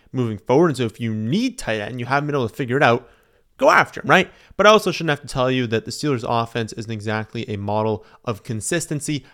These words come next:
They're coming off a good game. That does not mean they're gonna have a good game for the rest of the season. And that probably will be the best game Freiermuth has for the rest of the season. Uh, so definitely go after him if you need a tight end.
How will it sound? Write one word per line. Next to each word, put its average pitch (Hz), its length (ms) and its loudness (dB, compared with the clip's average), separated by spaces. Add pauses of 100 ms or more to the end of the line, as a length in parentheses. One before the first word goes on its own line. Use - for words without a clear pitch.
They're 123 100 -2
coming 117 420 -4
off 151 320 6
a 143 60 -4
good 120 220 -2
game. 147 200 0
That 117 100 -2
does 113 140 -6
not 117 180 -4
mean 113 320 -2
they're 113 80 -4
gonna 110 100 -2
have 113 140 -4
a - 20 -12
good 110 200 -6
game 110 280 -2 (240)
for 131 140 0
the 113 100 -2
rest 101 360 -4 (260)
of 104 120 -4
the 110 80 -4
season. 170 460 -2 (160)
And 196 180 2
that 196 200 4
probably 185 340 2
will 165 300 4
be 151 100 0
the 139 100 0
best 131 260 -2
game 120 220 -2
Freiermuth 120 340 -2
has 113 360 -2 (260)
for 180 160 4
the 131 100 0
rest 120 220 0
of 107 60 -12
the 110 60 -6
season. 127 460 -4 (200)
Uh, 110 180 2
so 107 460 0 (360)
definitely 185 340 4
go 151 100 4
after 135 240 2
him 123 240 -2
if 113 240 -4
you 107 200 -6
need 143 260 -4
a 139 40 -6
tight 139 200 0
end. 135 240 0